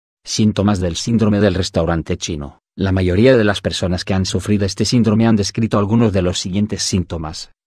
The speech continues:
enrojecimiento de la piel, dolor torácico, dolor de cabeza, ardor en la boca o entumecimiento, sensación de presión facial o hinchazón, sudoración excesiva. Diagnóstico del síndrome del restaurante chino.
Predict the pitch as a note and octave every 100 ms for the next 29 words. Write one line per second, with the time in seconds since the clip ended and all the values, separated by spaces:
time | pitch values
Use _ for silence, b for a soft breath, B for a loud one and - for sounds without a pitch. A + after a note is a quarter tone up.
0 | _ F#2+ F2+ F#2+ F#2+ - F#2 G2+ F#2 E2
1 | E2+ D#2+ A2+ G2 F#2+ G#2 - F2+ G2 G#2
2 | G2+ G#2 F#2 F#2 F2+ F2+ F#2+ F2 F#2+ G#2
3 | G2 G#2+ G2 F2+ G#2+ B2+ F#2+ F2 A2 F#2+
4 | - F2+ F#2+ G#2 - F#2+ F2+ F#2+ A#2 G2+
5 | E2+ F2+ A2+ A2 - - G2 F#2 F#2+ -
6 | F#2+ D3+ C#3+ A#2+ A2 A2+ G#2+ A#2+ G#2+ -
7 | A2 - G#2+ G2+ G2+ F#2+ F#2 A#2 - C3
8 | C#3 G#2+ G2 B2+ A2 G#2 G2+ F#2+ F#2 -
9 | E2+ E2 D#2+ F2+ - F2 D2 C#2